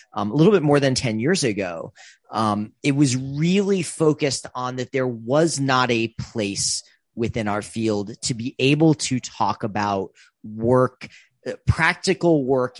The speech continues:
in mathematics teacher education. So for example, if I did some teacher professional development and I wanted to share not just the results of that P D, but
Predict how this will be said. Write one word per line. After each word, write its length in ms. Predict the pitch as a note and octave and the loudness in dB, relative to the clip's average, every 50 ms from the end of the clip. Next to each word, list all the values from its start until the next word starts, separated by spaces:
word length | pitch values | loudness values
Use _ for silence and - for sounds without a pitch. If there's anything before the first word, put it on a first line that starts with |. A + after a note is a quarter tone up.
| - _ | -16 _
in 220 | - C#3 C3+ C3+ | -8 -6 -6 -2
mathematics 760 | C3 B2+ B2 A#2+ A#2+ - - B2+ A#2+ A#2 A#2 A2+ - - - - - _ _ | -2 0 0 0 -2 -4 -4 -4 -2 -2 -2 -4 -4 -6 -8 -10 -12 _ _
teacher 680 | - - - B2+ A#2 - - C3+ B2+ A#2 A#2 A#2 A2 - - - - - _ _ A2+ | -10 -4 -4 -4 -2 -2 0 0 2 2 2 2 0 -2 -8 -16 -20 -20 _ _ -6
education. 560 | A2+ G#2+ G#2 G#2 - A#2+ G2+ - - F#2 F#2 | -6 -6 -6 -4 -2 -2 -2 -2 -2 -4 -4
So 120 | - A2 | -4 -4
for 140 | - B2 A#2 | -2 -2 -2
example, 380 | A2 A2 B2+ B2 A#2+ - A#2+ A2+ | -2 -2 -2 -2 -2 -2 -4 -4
if 100 | G2+ - | -4 -4
I 200 | A2+ A#2+ A#2+ A#2+ | -2 -2 -2 -2
did 360 | A2+ G#2+ G2+ C3 C3+ C3 B2+ | -4 -4 -4 -4 -4 -2 -4
some 180 | - C3+ B2+ | -6 -6 -6
teacher 280 | A#2 - B2+ G#2 - A#2 | -8 -8 -10 -8 -8 -8
professional 500 | - G2+ G2 - A#2 G#2+ - - A2+ G2+ | -10 -10 -6 -4 -2 -2 -2 -2 -4 -4
development 560 | G2 G#2+ G2+ G#2+ G#2 G#2 G#2+ G#2 G#2 G#2 G2+ | -4 -2 -2 0 0 0 0 -2 -6 -8 -6
and 80 | G2+ G#2 | -6 -6
I 80 | G#2+ | -6
wanted 300 | G#2+ G#2 G#2+ A2 A2 G#2+ | -4 -4 -6 -6 -6 -8
to 80 | F#2+ - | -6 -4
share 400 | - - - G#2 G2+ G2+ G#2 - - - - - - | -4 -2 -2 -2 -4 -4 -6 -8 -12 -18 -20 -14 -6
not 240 | B2 C3 C3 B2+ C3+ | -2 -2 -2 0 0
just 220 | B2 C#3+ - - | -2 -4 -2 -2
the 80 | - B2+ | -4 -4
results 580 | G2 A#2 A2+ G#2 G2+ B2 B2 C3+ D3 - - C3+ | -2 -4 -4 -4 -2 0 0 0 0 0 -4 -4
of 120 | B2 A2 | -4 -2
that 260 | A2+ A2 A2 - - | -2 -2 -2 -4 -8
P 160 | - - A2+ | -12 -14 -12
D, 200 | G#2+ A2 A2 A2 | -10 -8 -6 -6
but 300 | G#2+ G2 A2+ A2+ A2+ - | -4 -2 -2 -2 -2 -4